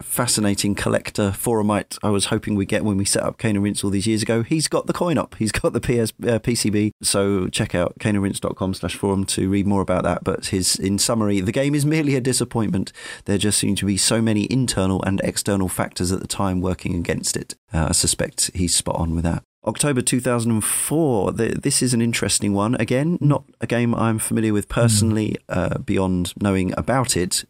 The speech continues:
Speaker 1: Uh, Capcom Fighting Evolution, also known as Capcom Fighting Jam. This was built for,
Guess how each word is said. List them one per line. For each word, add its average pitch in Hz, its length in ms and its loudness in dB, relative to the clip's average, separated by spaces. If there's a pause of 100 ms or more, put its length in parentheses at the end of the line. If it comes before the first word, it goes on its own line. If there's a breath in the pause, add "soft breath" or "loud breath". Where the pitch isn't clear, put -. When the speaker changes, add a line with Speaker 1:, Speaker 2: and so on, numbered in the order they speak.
Speaker 1:
Uh, 95 180 0
Capcom 135 440 -2
Fighting 113 440 0
Evolution, 104 540 0
also 120 320 0
known 104 260 2
as 95 160 -2
Capcom - 640 -4
Fighting 98 680 -4
Jam. 92 420 2
This - 160 -2
was 92 120 0
built 156 240 -2
for, 98 340 0